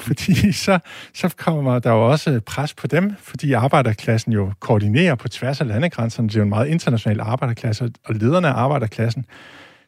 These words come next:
de, øh, ved jo godt, hvad der foregår i de andre lande. Og derfor er det jo til stor irritation, som sagt, for russerne, at for eksempel Tyskland, øh, går mere og mere i, øh, demokratisk retning i, i de her år, og mere og mere laver sociale reformer, og i møde,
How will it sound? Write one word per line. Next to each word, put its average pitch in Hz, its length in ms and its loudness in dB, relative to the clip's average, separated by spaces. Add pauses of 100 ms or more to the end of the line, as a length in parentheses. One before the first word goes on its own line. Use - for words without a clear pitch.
(160)
de, 156 200 4
øh, 117 260 6
ved 156 100 6
jo 120 120 4
godt, 143 160 2
hvad 147 80 -2
der 120 60 -4
foregår 143 340 -2
i - 20 0
de 113 120 -4
andre 127 240 -4
lande. 113 260 -4 (600)
Og 127 140 -4
derfor 151 300 4
er 120 40 4
det 117 80 0
jo 110 60 0
til - 160 -8
stor 151 200 -2
irritation, 117 440 -2
som 113 140 -8
sagt, 120 220 -6
for - 120 -10
russerne, 117 400 -6 (420)
at 117 140 0
for - 140 -2
eksempel 104 360 0
Tyskland, - 540 -6
øh, 117 220 -8 (400)
går 107 280 4
mere 113 180 6
og 127 60 4
mere 117 260 2
i, 101 280 -4
øh, 95 180 -2
demokratisk 110 640 -6
retning 117 340 -4
i, 104 220 -10
i 117 40 -8
de 131 120 -8
her 123 140 -2
år, 110 200 -2
og 104 80 2
mere 113 140 4
og 117 60 4
mere 110 160 4
laver 101 180 0
sociale 110 420 -4
reformer, 101 460 -6
og 98 100 -4
i - 20 -4
møde, 107 380 2